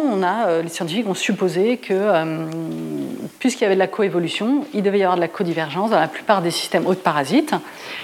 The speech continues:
Et ça a été une des premières études qui a été faite pour vérifier que ça se passait bien comme ça, a effectivement montré de la codivergence. C'était entre, euh, des poux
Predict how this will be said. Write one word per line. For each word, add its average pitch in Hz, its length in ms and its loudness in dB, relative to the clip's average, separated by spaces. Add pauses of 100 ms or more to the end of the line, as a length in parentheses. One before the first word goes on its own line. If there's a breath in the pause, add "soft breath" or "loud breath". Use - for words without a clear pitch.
(180 loud breath)
Et 190 180 4
ça 208 140 2
a - 20 6
été 185 320 2 (140)
une 208 100 6
des 190 80 6
premières 220 360 4
études 214 280 2
qui - 100 0
a 180 40 6
été 175 160 0
faite 196 200 0
pour 170 160 -2
vérifier 220 640 4 (520 loud breath)
que 170 180 0
ça 165 160 0
se - 100 -6
passait 170 240 2
bien 170 140 2
comme 151 180 -2
ça, 269 260 2
a 202 60 6
effectivement 202 440 2
montré 202 260 0
de 180 40 6
la 170 80 4
codivergence. 175 680 0
C'était 170 300 0
entre, 175 280 -2
euh, 160 480 2 (600)
des 180 160 4
poux 262 400 2